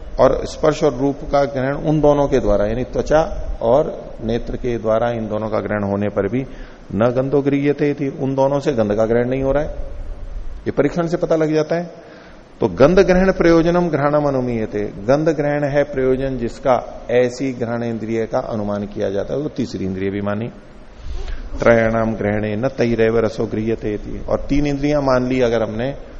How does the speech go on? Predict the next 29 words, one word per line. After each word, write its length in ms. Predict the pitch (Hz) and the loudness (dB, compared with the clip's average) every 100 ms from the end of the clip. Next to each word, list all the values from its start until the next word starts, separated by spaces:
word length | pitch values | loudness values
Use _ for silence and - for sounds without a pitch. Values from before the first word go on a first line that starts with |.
| - - | -10 -6
और 60 | |
तीन 260 | 101 131 131 | -2 -2 -2
विषयों 300 | 120 - 123 | -2 -2 -2
का 100 | 123 | 0
ग्रहण 260 | 117 120 | 0 0
हो 60 | 113 | 0
गया 160 | 107 120 | 0 0
तो 340 | - 117 113 | 0 2 4
भी 240 | 120 170 170 - - - - | 6 4 2 -10 -16 -12 0
रस 260 | - - | 2 2
का 100 | - | 4
ग्रहण 280 | 160 151 156 | 4 4 2
इन 120 | 156 | 0
तीनों 280 | 151 127 104 | -2 -2 -4
से 140 | 98 110 | -4 -6
नहीं 160 | 117 | -6
होता 200 | 120 - | -6 -8
है। 60 | - - - - - - - - - - 95 | -10 -12 -16 -18 -16 -16 -16 -18 -20 -12 -10
रसो 200 | - 110 | -4 -2
न 120 | 117 | 0
गृह्यते 520 | 104 110 113 131 143 - - - - | -2 0 0 0 -4 -6 -14 -6 -2
इति 200 | 147 160 | 2 6
रस 240 | 151 151 | 6 4
ग्रहण 320 | 175 185 190 | 2 4 4
प्रयोजनम 580 | 185 165 160 160 170 175 | 4 4 4 2 2 2
रसनम 420 | 151 - 156 185 190 - | 2 0 0 0 -2 -4
अनुमीयते, 640 | 139 131 113 104 - 104 | -4 -4 -6 -6 -6 -8
तो 140 | 101 | -6
रसनेन्द्रिय, 760 | 113 143 - 151 147 139 135 | -4 -2 -2 -2 -2 0 -2